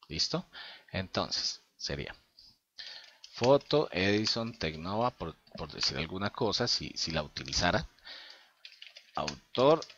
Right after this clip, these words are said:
Edison Monsalve, sitio web de publicación, Flickr. Entonces, dice, en Flickr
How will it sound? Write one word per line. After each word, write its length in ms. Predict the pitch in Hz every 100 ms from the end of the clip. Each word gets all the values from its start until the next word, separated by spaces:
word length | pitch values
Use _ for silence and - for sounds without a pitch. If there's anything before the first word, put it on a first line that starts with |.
| - - - - - - - - -
Edison 640 | 90 92 92 101 - 110 - - -
Monsalve, 840 | 113 131 - 107 95 85 95 - - - - - - - - - - - - - _ _ _
sitio 840 | - - - - - 92 - 98 104
web 220 | 107 95
de 200 | - 123
publicación, 1000 | 123 - 98 90 82 - - - 123 147 151 - - - - - - - _ _ _ _ - - - _ _ -
Flickr. 520 | - - - 104 - - - - - _
Entonces, 680 | 104 - - - - - - - _
dice, 360 | - - - - - - - - _ _ _ _ _ _ _ _ _ - _ _
en 200 | - 104
Flickr 460 | - 165 160 - 87